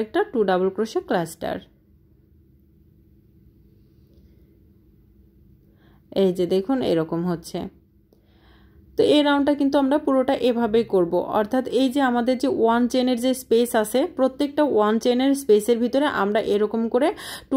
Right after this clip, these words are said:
ডাবল ক্রোশে ক্লাস্টার, চেইন ওয়ান, টু ডাবল ক্রোশে ক্লাস্টার, এভাবে করে করে যাব। তো এই যে আমি আর একটা করে দেখিয়ে দিচ্ছি, দেখুন একটা আনকমপ্লিট ডাবল ক্রোশে আর একটা আনকমপ্লিট ডাবল ক্রোশে, দুইটা একসাথে কমপ্লিট করে দিলাম। তারপরে একটি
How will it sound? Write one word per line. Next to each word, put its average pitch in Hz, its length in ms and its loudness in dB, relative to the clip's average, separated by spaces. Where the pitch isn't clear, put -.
ডাবল 262 240 2
ক্রোশে 262 300 0
ক্লাস্টার, 247 340 0
চেইন 254 220 2
ওয়ান, 302 200 2
টু 262 140 0
ডাবল 202 240 2
ক্রোশে 202 280 -4
ক্লাস্টার, 175 360 -2
এভাবে 208 340 2
করে 208 140 2
করে 175 260 4
যাব। 160 140 -2
তো 277 80 2
এই 247 100 2
যে 277 60 -2
আমি 226 200 -2
আর 208 120 0
একটা 214 220 -4
করে 220 140 4
দেখিয়ে 196 300 2
দিচ্ছি, 196 240 -4
দেখুন 180 260 -2
একটা 214 220 -2
আনকমপ্লিট 214 540 -2
ডাবল 226 240 0
ক্রোশে 240 340 -2
আর 196 80 0
একটা 190 160 -4
আনকমপ্লিট 175 520 -4
ডাবল 175 240 -2
ক্রোশে, 185 300 -4
দুইটা 220 260 0
একসাথে 214 260 -4
কমপ্লিট 190 380 0
করে 175 240 0
দিলাম। 160 220 0
তারপরে 226 280 2
একটি 226 160 -6